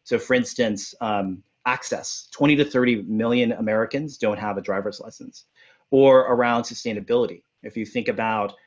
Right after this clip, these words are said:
ninety-five percent of the time, your car sits on your driveway,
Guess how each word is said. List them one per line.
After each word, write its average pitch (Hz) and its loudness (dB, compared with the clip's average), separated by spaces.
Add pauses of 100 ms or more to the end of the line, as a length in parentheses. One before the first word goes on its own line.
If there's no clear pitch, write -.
ninety-five 123 2
percent 113 -4
of 113 -4
the 104 -2
time, 107 -6
your 107 -6
car 104 -2
sits - -10
on 101 -4
your 98 -4
driveway, 107 -6